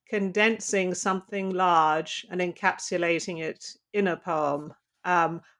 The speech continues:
I do think there are plenty of novels where the prose is very poetic, I don't write much rhymed and metered poetry, though there is a little bit even in this book.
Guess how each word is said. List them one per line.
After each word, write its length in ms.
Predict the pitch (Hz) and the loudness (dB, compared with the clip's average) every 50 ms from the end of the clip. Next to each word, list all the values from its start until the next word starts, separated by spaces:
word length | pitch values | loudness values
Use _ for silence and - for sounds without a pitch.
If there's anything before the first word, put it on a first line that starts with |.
| _ _ | _ _
I 100 | 202 202 | 2 2
do 180 | 202 226 233 | 2 2 2
think 240 | 226 240 233 214 202 | 2 2 0 0 0
there 200 | - 190 185 175 | 0 2 4 4
are 320 | 175 170 165 165 160 160 - _ _ _ _ _ _ _ _ _ _ _ | 6 4 4 2 0 -2 -6 _ _ _ _ _ _ _ _ _ _ _
plenty 480 | - 202 208 220 233 247 233 - 226 202 | -8 -2 0 2 2 2 2 2 2 2
of 180 | 190 175 - | 4 2 2
novels 840 | 196 185 185 185 175 165 165 151 156 160 165 180 - - - - - _ _ _ _ _ _ _ | 0 2 2 2 4 4 4 4 4 4 2 0 -2 -6 -10 -12 -14 _ _ _ _ _ _ _
where 280 | - 180 175 170 165 160 | -4 0 2 4 4 4
the 100 | 156 156 | 2 0
prose 440 | - - - 196 196 190 190 185 - | -2 -2 0 2 4 4 4 2 -2
is 140 | 156 - - | -6 -6 -4
very 320 | 180 170 170 160 165 165 | 0 2 2 2 2 0
poetic, 840 | 160 - 170 160 156 156 147 143 - 156 143 135 - - _ _ _ _ _ _ _ _ _ _ _ _ _ | -2 -2 -2 0 2 2 0 0 -2 -4 -4 -4 -4 -8 _ _ _ _ _ _ _ _ _ _ _ _ _
I 400 | 180 180 180 180 175 170 165 - _ _ _ _ _ _ _ - | -2 0 2 2 2 0 -2 -6 _ _ _ _ _ _ _ -4
don't 320 | 233 220 226 233 220 - - - | 0 0 0 0 0 -6 -10 -4
write 300 | - 202 190 185 - - | 0 2 2 2 0 -4
much 640 | 185 185 180 185 214 - - - - - - - - _ _ | -6 -2 2 2 2 2 2 -2 -8 -8 -8 -10 -14 _ _
rhymed 680 | - 175 185 185 190 196 202 202 196 196 202 196 - - - _ _ _ _ _ _ _ _ _ _ _ _ | -4 0 2 4 4 4 2 0 -2 -4 -6 -8 -8 -14 -16 _ _ _ _ _ _ _ _ _ _ _ _
and 240 | 175 175 170 175 175 | -8 -6 -4 -2 -2
metered 360 | 190 190 190 - 202 190 - | -2 -2 -2 -2 -4 -6 -2
poetry, 420 | - 202 190 180 180 - - 202 196 | 0 2 4 4 2 0 -4 -2 0
though 140 | 196 180 | 2 2
there 200 | 170 190 185 175 | 2 2 2 4
is 140 | 196 196 196 | 4 4 4
a 60 | 190 | 2
little 260 | 165 170 190 185 175 160 | 0 0 0 -2 -2 -2
bit 240 | 156 143 156 - | -2 -4 -4 -4
even 240 | 185 170 156 175 160 | -4 -6 -6 -6 -6
in 160 | 160 156 156 | -6 -8 -6
this 220 | 151 160 156 - - | -6 -6 -6 -6 -8
book. 340 | - 160 143 131 - - | -6 -4 -4 -4 -4 -8